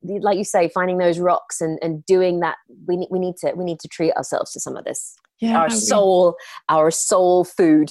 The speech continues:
Speaker 1: you know, we need
Speaker 2: It
Speaker 1: to treat
Speaker 2: is. It's
Speaker 1: ourselves
Speaker 2: a,
Speaker 1: to
Speaker 2: I
Speaker 1: that.
Speaker 2: call it, I call it our soul fuel.
Speaker 1: Fuel. That's
Speaker 2: Yes.
Speaker 1: perfect. Yes, yes, yes,
Speaker 2: Yeah,
Speaker 1: yes.
Speaker 2: that's
Speaker 1: That's
Speaker 2: exactly
Speaker 1: perfect.
Speaker 2: what it is. I'm like, "What fuels your soul?" Just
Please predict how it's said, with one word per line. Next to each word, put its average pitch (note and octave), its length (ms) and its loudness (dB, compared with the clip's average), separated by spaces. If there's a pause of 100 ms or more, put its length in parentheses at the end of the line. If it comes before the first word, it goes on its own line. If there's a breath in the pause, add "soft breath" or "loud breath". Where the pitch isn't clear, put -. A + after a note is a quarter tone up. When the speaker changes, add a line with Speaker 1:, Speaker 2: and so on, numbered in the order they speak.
(140)
Speaker 1:
you F#3+ 120 2
know, F#3 220 2
we G3+ 80 4
need F#3+ 120 0
Speaker 2:
It C#4+ 40 2
Speaker 1:
to D#4+ 60 2
treat F4 120 4
Speaker 2:
is. G4+ 200 4
It's B3+ 100 -2
Speaker 1:
ourselves C#4 140 2
Speaker 2:
a, D4 80 2
Speaker 1:
to - 80 -2
Speaker 2:
I C#4 80 0
Speaker 1:
that. B3 80 -4
Speaker 2:
call F4+ 200 2
it, E4 160 4
I B3 120 0
call D4+ 240 2
it D#4 60 4
our C#4 100 4
soul A#3+ 400 2
fuel. - 720 2
Speaker 1:
Fuel. F#4+ 480 4
That's B3+ 180 2
Speaker 2:
Yes. D#4 260 2
Speaker 1:
perfect. F#3+ 340 0
Yes, B3 320 2
yes, - 0 -
yes, A3+ 260 0
Speaker 2:
Yeah, G#3+ 100 2
Speaker 1:
yes. E4+ 300 2
Speaker 2:
that's A3 180 0
Speaker 1:
That's A#3+ 200 0
Speaker 2:
exactly A#3+ 600 0
Speaker 1:
perfect. C4 60 0
Speaker 2:
what B3+ 100 2
it C4 120 -4
is. D4 200 0
I'm A#3+ 180 2
like, A#3+ 220 -2
"What A#3 440 2
fuels C4 540 2
your B3 140 2
soul?" C4 640 2
Just A#3+ 180 2